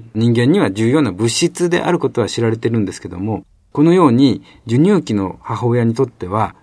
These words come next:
ディーエイチエーが減ってしまうっていうことが分かってますので、なるべく魚を食べるように心がける必要があります。で、乳児用の粉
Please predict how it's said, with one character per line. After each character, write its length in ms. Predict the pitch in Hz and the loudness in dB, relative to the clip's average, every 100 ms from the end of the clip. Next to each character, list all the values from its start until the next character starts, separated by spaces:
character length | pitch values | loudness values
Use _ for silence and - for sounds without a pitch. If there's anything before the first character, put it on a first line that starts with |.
| - | -8
デ 100 | 113 | 0
ィ 140 | 156 | 4
ー 40 | 185 | 4
エ 20 | |
イ 40 | 175 | 2
チ 220 | - 170 | 0 0
エ 20 | |
ー 40 | 113 | 0
が 80 | |
減 220 | 85 - 139 | -2 -4 -6
っ 20 | |
て 200 | - 170 | 0 0
し 140 | - | 2
ま 160 | 147 151 | 2 2
う 60 | |
っ 40 | 117 | 0
て 180 | - 107 | -6 -8
い 40 | |
う 40 | |
こ 80 | 101 | -6
と 100 | 98 | -4
が 220 | 107 90 - | -4 -4 -8
分 140 | 107 | -6
か 100 | 120 | -4
っ 60 | 123 | -4
て 120 | - | -4
ま 120 | 98 | -6
す 140 | - 95 | -6 -10
の 100 | 95 | -4
で、 200 | 123 - _ _ - | -4 -4 _ _ -8
な 160 | 104 | -4
る 100 | 117 | 0
べ 140 | 143 170 | 2 2
く 240 | 185 185 | 2 0
魚 640 | - 139 - 143 139 131 - | -2 -8 -2 0 2 0 -2
を 100 | 143 | -2
食 160 | 143 127 | -2 0
べ 140 | 127 | 0
る 100 | 120 | 0
よ 200 | 98 90 | -2 -4
う 40 | |
に 240 | 98 147 110 | -2 -2 -2
心 340 | - - 101 | -8 -8 -8
が 140 | 101 104 | -6 -6
け 140 | 117 | -4
る 140 | 110 | -4
必 280 | 101 - - | -6 -10 -10
要 80 | 98 | -6
が 120 | 107 | -6
あ 40 | 101 | -6
り 80 | |
ま 140 | 92 90 | -10 -16
す。 140 | - _ _ _ _ _ _ | -20 _ _ _ _ _ _
で、 180 | 123 131 - - - | -2 -2 -4 -18 -6
乳 220 | 123 131 | 0 0
児 120 | 123 | 0
用 160 | 131 123 | 0 2
の 260 | 185 165 - _ | 2 2 -2 _
粉 120 | - | -4